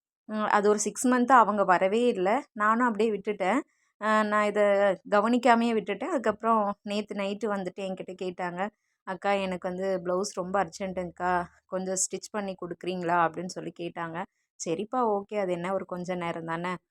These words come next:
"நான் ஸ்டிச் பண்ணி வச்சிடுறேன், நீங்க வந்து காலையில வாங்கிக்கோங்க" அப்படின்னு சொல்லி சொன்னேன். "சரிங்க்கா" அப்படின்னு சொல்லிட்டு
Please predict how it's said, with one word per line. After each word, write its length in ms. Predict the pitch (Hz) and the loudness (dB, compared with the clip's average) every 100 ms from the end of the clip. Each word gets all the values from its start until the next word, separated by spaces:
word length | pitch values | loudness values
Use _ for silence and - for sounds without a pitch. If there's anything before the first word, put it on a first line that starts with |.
| _ _ - | _ _ -6
"நான் 460 | 202 196 196 190 185 | -2 0 0 -2 -4
ஸ்டிச் 320 | - 202 - | -6 -8 -8
பண்ணி 200 | 202 202 | -6 -4
வச்சிடுறேன், 640 | 170 - 190 170 170 170 165 | -4 -2 -4 -2 -4 -6 -8
நீங்க 200 | 175 170 | -10 -8
வந்து 200 | 170 170 | -6 -8
காலையில 360 | 175 165 165 180 | -4 -2 -2 -4
வாங்கிக்கோங்க" 500 | 170 165 165 160 156 156 | -6 -8 -8 -8 -2 -2
அப்படின்னு 300 | 156 160 160 | -2 -10 -8
சொல்லி 220 | 156 170 | -8 -10
சொன்னேன். 380 | 160 156 160 247 _ _ _ - | -12 -10 -10 -12 _ _ _ -6
"சரிங்க்கா" 460 | 190 185 190 165 160 | -4 -4 -6 -4 -4
அப்படின்னு 320 | 160 165 175 | -4 -6 -8
சொல்லிட்டு 360 | 160 156 185 | -10 -6 -2